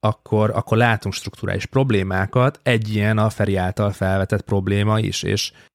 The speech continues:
A kérdésedre a válasz, tehát én azt hallom, látom bele Feri válaszába, hogy van egy rossz szerződés, hívjuk így, egy rossz feladatleosztás,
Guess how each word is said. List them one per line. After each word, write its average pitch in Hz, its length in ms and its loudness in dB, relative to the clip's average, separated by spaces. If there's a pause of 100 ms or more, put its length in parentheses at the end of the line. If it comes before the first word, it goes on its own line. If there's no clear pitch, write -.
(140)
A - 80 -10
kérdésedre 131 580 2
a 110 40 4
válasz, 117 540 0
tehát - 220 -4
én 127 140 0
azt 135 280 -2
hallom, 113 440 -2
látom 110 420 -2
bele 107 380 0
Feri 107 280 -4
válaszába, 135 920 0 (120)
hogy 123 380 0 (120)
van 131 240 0
egy 113 260 0
rossz - 380 -2 (180)
szerződés, 107 720 0
hívjuk 98 400 -4
így, 120 180 0
egy 113 80 2
rossz 117 240 0
feladatleosztás, 107 1300 0